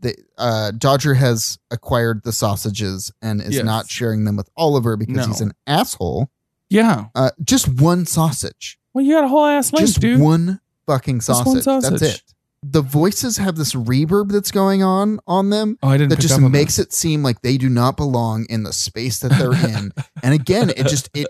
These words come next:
Speaker 1: took me immediately out. And I was just like, "Why are they doing this? Why does it sound like Billy Joel is eight feet away from the microphone delivering lines?" I don't, I, I really don't. It, this was a choice
Speaker 2: Oh,
Speaker 1: that they
Speaker 2: yeah.
Speaker 1: made to add the reverb.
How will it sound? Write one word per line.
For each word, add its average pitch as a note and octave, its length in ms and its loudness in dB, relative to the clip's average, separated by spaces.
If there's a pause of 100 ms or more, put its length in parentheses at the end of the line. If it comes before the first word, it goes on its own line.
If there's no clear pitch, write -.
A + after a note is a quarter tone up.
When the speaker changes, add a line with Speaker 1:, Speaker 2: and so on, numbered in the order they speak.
Speaker 1:
took - 300 -2
me E3+ 200 0
immediately C#3 960 2
out. A#2+ 200 -2
And C3 80 -10
I C#3 40 -4
was C#3 80 -6
just D#3+ 160 -6
like, C#3+ 200 0
"Why F3+ 260 2
are B3 120 0
they G3 160 0
doing D#3+ 340 0
this? F#2 240 -8
Why D3 260 0
does G#3 180 -4
it - 140 -4
sound E3 400 0 (280)
like C3+ 280 0 (460)
Billy E3 300 4
Joel F3 360 2
is B2+ 280 -2
eight D3+ 200 -2
feet F#3 200 -4
away F3+ 180 2
from E3+ 220 -2
the E3 60 0
microphone B2 760 -2 (120)
delivering C#3 540 2
lines?" B2 640 -2
I F#3+ 100 2
don't, G#3 300 0
I, C3 100 -6 (100)
I D3 100 2
really C#3+ 280 2
don't. C3 260 0
It, D3+ 140 -6
this F3 180 0
was A3 140 -2
a D#3+ 60 -2
choice D3+ 300 2
Speaker 2:
Oh, C3+ 60 6
Speaker 1:
that C#3 60 2
they C3+ 60 4
Speaker 2:
yeah. A#2+ 80 4
Speaker 1:
made A#2 200 0
to - 160 -6
add A2 240 -4
the G#2 140 0
reverb. G2 440 -6